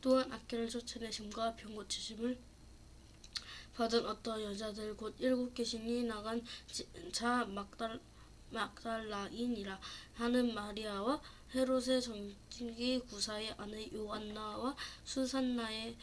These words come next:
다른 여러 여자와 함께하여 자기의 소유를 그들을 섬기더라. 각 동네 사람들이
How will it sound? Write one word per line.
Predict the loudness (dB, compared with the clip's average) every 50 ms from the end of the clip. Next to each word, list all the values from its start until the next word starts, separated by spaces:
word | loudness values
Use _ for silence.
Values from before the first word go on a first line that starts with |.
| -10 -12 -12 -12 -10 -4 2 6 6 8 6 6 2 -2
다른 | -4 -2 -2 -2 0 -2 -4 -4 -2
여러 | -2 -2 -2 -2 -2 -4 -2 -2
여자와 | -2 -2 -2 -2 -2 -2 -2 -2 -2
함께하여 | -4 -4 -4 -4 -2 -4 -4 -4 -4 -6 -6 -6
자기의 | -6 -6 -6 -6 -6 -6 -6
소유를 | -6 -4 -4 -4 -2 -2 -4 -4 -4
그들을 | -6 -8 -6 -6 -6 -8 -8 -10 -12 -14 -14 -14 -14 -14 -16 -14 -12 -12 -12 -12 -14 -16 -18 -18 -18 -16 -6 2 6 8 8 8 8
섬기더라. | 6 4 2 2 2 2 0 -2 -2 -4 -6 -8 -8 -6 -6 -6 -8 -6
각 | -6 -6 -6 -6 -8
동네 | -10 -10 -8 -8 -6 -6 -8 -8
사람들이 | -8 -8 -8 -8 -8 -8 -8 -4 -2 -2 -2